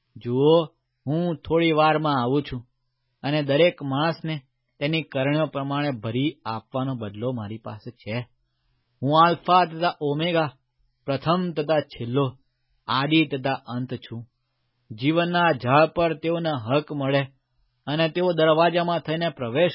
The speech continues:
કરે. એ માટે જેઓ પોતાના વસ્ત્ર ધુએ છે, તેઓને ધન્ય છે. કૂતરા, જાદુગરો, વ્યભિચારીઓ, ખૂનીઓ, મૂર્તિપૂજકો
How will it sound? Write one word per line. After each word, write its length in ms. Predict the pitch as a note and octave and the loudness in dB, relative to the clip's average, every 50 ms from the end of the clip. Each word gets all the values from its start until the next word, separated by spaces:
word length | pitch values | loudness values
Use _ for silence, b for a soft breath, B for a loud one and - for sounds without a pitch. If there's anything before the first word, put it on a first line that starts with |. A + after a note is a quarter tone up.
| - - | -2 -10
કરે. 240 | A#2+ G#2+ G#2+ G2 - _ _ _ _ _ _ _ _ _ _ - | -10 -10 -10 -10 -12 _ _ _ _ _ _ _ _ _ _ -6
એ 100 | A#2+ C3 | -2 -2
માટે 420 | D3 D3+ C#3+ C#3+ C3+ B2+ C3 A#2+ A2 _ _ _ _ _ _ _ _ - | 0 2 2 0 0 0 -2 -6 -6 _ _ _ _ _ _ _ _ -10
જેઓ 240 | A#2 A2 C3+ D#3 E3+ | -2 2 4 4 4
પોતાના 420 | D#3+ D3+ D#3+ D#3 D3 D#3+ D#3+ D3+ C#3 | 4 2 -2 -2 0 0 -2 0 0
વસ્ત્ર 440 | C3 C#3+ D#3 D3 - - D#3 C#3+ | 2 2 2 2 2 -2 -2 -2
ધુએ 340 | B2+ A2+ A2+ A2+ A#2+ C#3 D#3+ | -2 -2 -2 -2 0 0 0
છે, 280 | - - D3 C3+ C3 _ _ _ _ _ _ _ _ | 0 -2 -6 -6 -8 _ _ _ _ _ _ _ _
તેઓને 340 | - B2 C3+ C#3+ C#3+ C#3 B2+ | -6 -4 -2 -2 -2 -2 -4
ધન્ય 400 | A2+ G2+ G#2 F#2+ G2 G#2+ B2 C#3 | -4 -6 -10 -10 -6 -4 -2 -2
છે. 220 | B2+ - A#2+ A2 _ _ _ _ _ _ _ _ _ _ - | -4 -4 -10 -18 _ _ _ _ _ _ _ _ _ _ -4
કૂતરા, 600 | - D3+ D#3+ D3+ D#3+ D#3+ D#3+ D3+ C#3+ B2+ B2 - _ _ _ _ _ _ - | -2 -2 -2 0 2 2 4 4 4 2 0 -6 _ _ _ _ _ _ -6
જાદુગરો, 760 | B2 B2+ D3 D#3 D#3+ E3+ E3+ E3 D3 D#3 D3+ D3+ C#3 B2+ - _ _ _ _ _ _ - | -2 0 2 2 2 2 2 2 4 4 4 4 2 0 -4 _ _ _ _ _ _ -4
વ્યભિચારીઓ, 760 | A#2+ C3+ D3 D#3+ F#3 F3 - D#3 C#3+ C3+ B2+ A#2+ A2+ G#2 - _ _ _ _ _ _ - | -2 2 4 4 4 2 2 0 0 0 0 -2 -4 -4 -8 _ _ _ _ _ _ -4
ખૂનીઓ, 500 | - E3+ F#3 F3+ F3 D#3+ C#3+ B2+ A2 - _ _ _ _ _ _ _ - | -2 0 0 2 2 2 0 0 -2 -6 _ _ _ _ _ _ _ -4
મૂર્તિપૂજકો 920 | B2 D#3 F3+ G3 - E3 E3 C3+ C#3 C3+ A#2 A#2+ A#2+ G#2+ A2 A2+ G#2 - | 0 0 0 0 0 -2 -4 -2 -4 -4 -4 -2 -4 -4 -4 -8 -10 -10